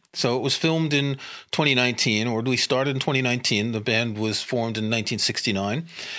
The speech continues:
And it is a whole lot of interviews with people, like all rock documentaries, and there's some live footage and interviews, and it's talking to former members of the band.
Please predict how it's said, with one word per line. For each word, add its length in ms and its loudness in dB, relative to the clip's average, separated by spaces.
And 520 2
it 320 0
is 480 2
a 180 2
whole 360 0
lot 180 4
of 100 0
interviews 800 2
with 300 -2
people, 480 -2
like 180 2
all 180 2
rock 280 0
documentaries, 680 2
and 80 -2
there's 140 2
some 160 0
live 240 0
footage 480 0
and 140 0
interviews, 640 2
and 80 0
it's 100 0
talking 280 0
to 100 0
former 300 0
members 320 2
of 80 -2
the 80 0
band. 320 2